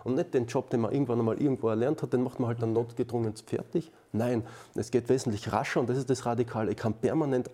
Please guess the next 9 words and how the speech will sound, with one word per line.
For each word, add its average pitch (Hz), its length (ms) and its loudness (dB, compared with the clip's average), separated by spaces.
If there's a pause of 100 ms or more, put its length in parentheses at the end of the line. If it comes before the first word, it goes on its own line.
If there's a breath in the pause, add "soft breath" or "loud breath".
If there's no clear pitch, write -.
(100)
anfangen, 123 540 -2
an 104 160 0
mir 131 180 0
und 113 100 -2
meinem 104 220 0
Leben, 120 240 0 (320 loud breath)
äh, 107 180 0
mich 117 240 0
zu 113 260 0